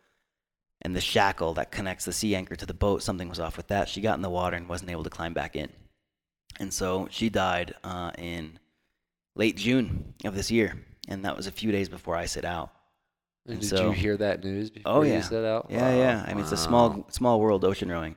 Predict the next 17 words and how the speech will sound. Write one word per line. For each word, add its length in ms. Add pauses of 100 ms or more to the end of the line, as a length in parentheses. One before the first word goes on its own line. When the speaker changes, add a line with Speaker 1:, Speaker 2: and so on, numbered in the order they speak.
(120)
Speaker 1:
and, 180
Speaker 2:
Wow. 280
Speaker 1:
and 160
so 120
that, 400
you 160
know, 220
rattled 360
me 100
quite 220
a 40
bit 200
before 260
I 220
headed 320
out. 260 (800)
Um, 460